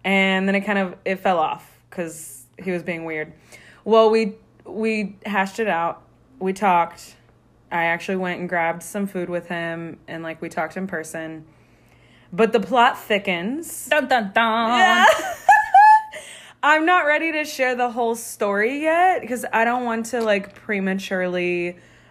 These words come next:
Speaker 1: um, you know, divulge, like, personal information about somebody that, that I could be wrong about. But I will say, I will add to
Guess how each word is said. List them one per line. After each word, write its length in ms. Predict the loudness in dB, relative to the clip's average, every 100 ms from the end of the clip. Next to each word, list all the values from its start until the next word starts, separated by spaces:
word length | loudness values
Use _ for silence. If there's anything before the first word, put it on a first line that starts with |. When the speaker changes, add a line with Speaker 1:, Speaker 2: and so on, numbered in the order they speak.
| _
Speaker 1:
um, 720 | -2 0 -2 -6 -8 -14 -16 -20 _ _ _ _ _ _ _ _ -20 _ -20 -18
you 180 | -8 -8
know, 200 | -8 -14 0
divulge, 680 | 0 2 0 -2 -4 -8 -8
like, 260 | -6 -6
personal 340 | -8 -10 -8 -14
information 440 | -12 -12 -12 -14
about 180 | -12 -12
somebody 380 | -12 -14 -10 -10
that, 360 | -8 -8 -10 -12 _
that 280 | -14 -12 -12 -12
I 100 | -12
could 240 | -6 -4
be 120 | -2
wrong 280 | -2 -4 -4
about. 520 | -2 0 0 -2 -10 _ -20 -20 -20 -20 -18 0
But 280 | 4 6
I 160 | 6 4
will 200 | 4 0
say, 420 | -2 0 2 2
I 180 | 2 2
will 200 | 2 2
add 340 | 4 2 2 -4
to 580 | -4 -2 -2 -2 -4